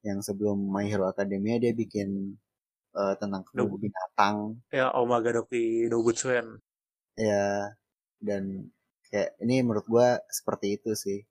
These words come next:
Speaker 1: Jadi ya udah dikasih kesempatan dulu, terus nanti lihat ke depannya gimana gitu. Tapi gua nggak lihat ini jadi bakal super mega hits di, di first try-nya dia sih. Gitu.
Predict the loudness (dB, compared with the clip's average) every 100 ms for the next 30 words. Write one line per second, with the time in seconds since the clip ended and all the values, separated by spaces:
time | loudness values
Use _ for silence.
0 | _ _ -10 -4 -2 -4 -6 _ _ -2
1 | 2 4 2 0 -6 -6 -6 -6 -4 -6
2 | -4 0 2 0 -6 _ _ _ -12 -6
3 | 0 4 4 4 2 -4 0 -2 0 0
4 | 0 -2 -6 -18 _ -14 -8 -2 0 -2
5 | -4 -8 -8 0 4 6 4 4 2 0
6 | -2 0 0 0 -4 -2 0 -2 -4 _
7 | _ _ _ -2 2 2 2 2 2 0
8 | 0 -4 -2 0 0 0 0 -2 -2 0
9 | 0 4 4 6 4 2 2 2 0 -6
10 | -10 _ _ _ _ -18 -16 -16 _ -12
11 | -10 -10